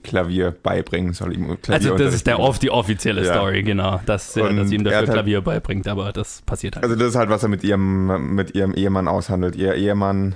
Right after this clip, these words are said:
Speaker 1: äh, und er sind befreundet und er handelt dann aus, ja, ich, äh, tausch dir ein Stück Land gegen das Klavier und, äh, Unterricht mit deiner Frau.
Speaker 2: Ja,
Speaker 1: Und
Speaker 2: genau.
Speaker 1: ja, das ist dann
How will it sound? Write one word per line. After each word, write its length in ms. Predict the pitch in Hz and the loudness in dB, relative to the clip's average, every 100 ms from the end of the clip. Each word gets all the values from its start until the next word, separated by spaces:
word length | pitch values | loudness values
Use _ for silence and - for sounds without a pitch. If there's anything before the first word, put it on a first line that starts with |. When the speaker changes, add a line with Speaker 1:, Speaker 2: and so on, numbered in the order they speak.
| - | -6
Speaker 1:
äh, 80 | - | -4
und 800 | 92 90 90 - 101 92 85 - | -2 0 -2 -2 -2 -2 -4 -6
er 160 | 78 95 | -2 -2
sind 160 | 95 | -2
befreundet 680 | 87 - 95 98 104 101 - _ - - | -4 -2 0 2 2 0 -4 _ -20 -14
und 140 | - 95 | -2 2
er 160 | 92 | 2
handelt 240 | 95 95 87 | 2 0 0
dann 140 | 90 | 0
aus, 320 | 92 95 90 | 0 -2 -2
ja, 240 | 98 92 92 | 0 2 2
ich, 280 | 87 - 92 | -2 -4 -4
äh, 300 | 90 90 87 - _ _ _ _ _ _ _ _ | -2 -2 -4 -8 _ _ _ _ _ _ _ _
tausch 340 | 113 104 101 - | 0 2 2 0
dir 140 | 104 | 0
ein 80 | 98 | 2
Stück 240 | - 98 | 0 -2
Land 460 | 98 92 104 101 - | 2 2 2 -2 -4
gegen 420 | 95 92 90 92 | -2 0 0 0
das 200 | 90 90 | 0 -2
Klavier 640 | - 92 87 98 104 101 - | -2 -2 0 0 2 2 2
und, 440 | 92 90 90 82 | 0 2 0 0
äh, 200 | 87 90 | 0 0
Unterricht 540 | 90 90 95 85 - - | 0 -2 -2 -4 -4 -6
mit 160 | 90 | -4
deiner 220 | 90 87 87 | -2 -2 -4
Frau. 400 | - 92 87 - | -6 -6 -6 -4
Speaker 2:
Ja, 260 | 113 101 90 | -2 0 0
Speaker 1:
Und 80 | |
Speaker 2:
genau. 260 | 92 95 98 - - - | -2 -4 -6 -10 -20 -12
Speaker 1:
ja, 260 | - 95 90 - | -6 -4 -6 -8
das 140 | 92 | -8
ist 200 | 92 - | -8 -6
dann 280 | 92 92 92 | -2 -2 -4